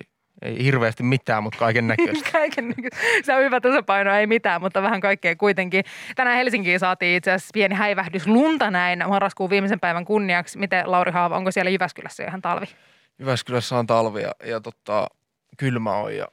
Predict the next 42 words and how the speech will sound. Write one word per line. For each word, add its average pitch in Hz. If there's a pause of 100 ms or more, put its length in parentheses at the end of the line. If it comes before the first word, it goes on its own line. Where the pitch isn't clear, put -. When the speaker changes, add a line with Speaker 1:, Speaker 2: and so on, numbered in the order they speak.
(160)
Speaker 1:
ja 98
tota, 98 (320)
ö, 95 (440)
mä, 110
mä 123
en 127
ihan 135 (200)
henkilökohtaisesti 127
hirveästi 113
välitä 110
kylmästä 107
ja 107
talvesta, -
varsinkin 120
tälleen 107
niinku, - (400)
just -
eilen - (140)
autoiluun -
liittyen, 107
niin -
tota, - (560)
jääty 110 (240)
oikein 117
ovi 107
autosta, -
ei -
mennyt 107
kiinni. 82 (240)
Speaker 2:
Eikä? 247 (200)
Speaker 1:
Joo. 117 (760)
Speaker 2:
Miten 523
se -
pää-, 415
miten 466
jää 440
niin 403
päin, 220
että 226
se 262
ei 247
mene 262